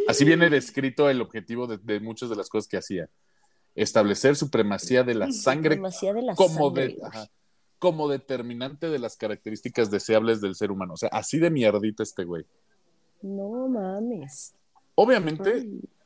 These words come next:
Speaker 1: no fueron los únicos experimentos que él realizó mientras estuvo en el, en el campo de concentración.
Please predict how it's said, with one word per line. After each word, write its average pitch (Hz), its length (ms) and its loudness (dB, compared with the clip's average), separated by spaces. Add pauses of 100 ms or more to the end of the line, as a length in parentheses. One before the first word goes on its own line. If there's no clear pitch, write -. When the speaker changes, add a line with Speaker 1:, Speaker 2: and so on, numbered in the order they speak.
(160)
Speaker 1:
no 147 180 0
fueron 151 520 0
los 113 200 -4
únicos 127 320 -6
experimentos 107 640 -4
que - 100 -4
él 110 80 0
realizó 101 760 0 (220)
mientras 98 420 -4
estuvo 107 240 2
en 98 100 2
el, 92 160 -2
en 90 180 -4
el 87 720 -4
campo 95 240 0
de 98 80 2
concentración. 110 640 2